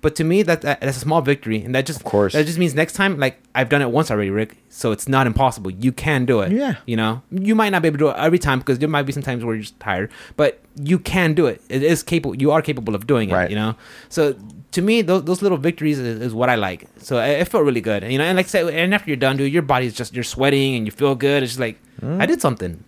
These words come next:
Speaker 1: I did something," you know?
Speaker 2: Yep.
Speaker 1: And, and, it, and, it, and it feels good, you know?
Speaker 2: Moved
Speaker 1: So,
Speaker 2: around. Did you watch
Speaker 1: yeah.
Speaker 2: anything this week?
Speaker 1: Uh, did I watch anything this week? I th-,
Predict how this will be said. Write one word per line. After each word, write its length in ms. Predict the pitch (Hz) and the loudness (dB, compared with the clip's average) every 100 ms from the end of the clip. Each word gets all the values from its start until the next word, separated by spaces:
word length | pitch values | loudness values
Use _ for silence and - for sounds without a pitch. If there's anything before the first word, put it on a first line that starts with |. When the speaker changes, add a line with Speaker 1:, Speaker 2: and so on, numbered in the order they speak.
| - | -12
Speaker 1:
I 80 | 147 | -6
did 220 | 349 381 | -4 0
something," 440 | 135 110 - 85 85 | 0 0 0 -4 -6
you 80 | 101 | -4
know? 60 | 117 | 0
Speaker 2:
Yep. 180 | 160 151 | 2 2
Speaker 1:
And, 140 | 151 | -2
and, 60 | 165 | -4
it, 180 | 156 - | -4 -6
and, 80 | 151 143 | -6 -6
it, 120 | 147 | -8
and 80 | 143 | -8
it 200 | 139 139 | -10 -4
feels 160 | - 131 | -2 -2
good, 220 | 90 78 | -4 -10
you 60 | 95 | -10
know? 160 | 85 82 - - - | -10 -12 -18 -12 -4
Speaker 2:
Moved 180 | 87 | -2
Speaker 1:
So, 100 | 95 | 0
Speaker 2:
around. 220 | 107 147 143 - | -2 -4 -10 -6
Did 160 | 110 113 | -2 0
you 80 | |
watch 220 | 120 123 147 | 0 0 0
Speaker 1:
yeah. 80 | |
Speaker 2:
anything 220 | 147 147 147 | 0 0 0
this 160 | 147 | -2
week? 140 | 165 151 - 147 | -4 -6 -8 -2
Speaker 1:
Uh, 500 | 180 180 175 175 175 | 2 2 2 2 0
did 140 | 160 | -4
I 80 | 208 | -6
watch 320 | 220 226 - | -6 -6 -2
anything 380 | 202 226 233 240 | -2 0 -2 -4
this 180 | 240 - | -6 -6
week? 320 | 202 214 - | -4 -4 -4
I 80 | - | -6
th-, 120 | 151 | -8